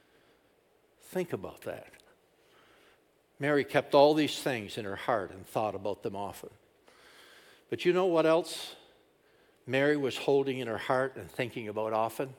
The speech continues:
Here's the fourth and last. She was thinking about the cross.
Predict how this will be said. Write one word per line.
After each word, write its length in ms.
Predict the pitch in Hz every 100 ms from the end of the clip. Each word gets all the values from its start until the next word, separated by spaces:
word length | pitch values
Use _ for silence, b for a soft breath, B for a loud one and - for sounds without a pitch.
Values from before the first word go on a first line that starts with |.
| - _ b b b -
Here's 220 | 131 104
the 100 | 113
fourth 380 | 135 120 98 117
and 140 | 101
last. 440 | 104 98 95 - B B B B B
She 160 | - 147
was 300 | 165 180 -
thinking 420 | 170 127 104 92
about 260 | 101 98 -
the 80 |
cross. 640 | - 120 78 - - -